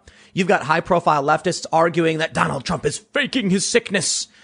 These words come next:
so he could change the news cycle. And it's just absolutely ridiculous. But apparently Donald Trump is being,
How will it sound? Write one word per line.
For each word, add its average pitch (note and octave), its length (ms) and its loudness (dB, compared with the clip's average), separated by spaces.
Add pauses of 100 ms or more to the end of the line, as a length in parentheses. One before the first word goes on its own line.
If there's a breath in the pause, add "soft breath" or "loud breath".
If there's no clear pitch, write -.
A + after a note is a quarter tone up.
(180 soft breath)
so F#3 120 0
he E3+ 80 2
could D#3 140 -2
change C3 240 -4
the A#2 100 -6
news C#4+ 240 0
cycle. A3+ 640 2
And D#3+ 320 -2
it's - 160 -4
just - 240 -4
absolutely C#3 360 -2
ridiculous. A2+ 440 -4
But C3 120 -2
apparently A#3 340 2
Donald F#3 240 0
Trump D3+ 260 -2
is F3 140 0
being, G#3+ 320 -2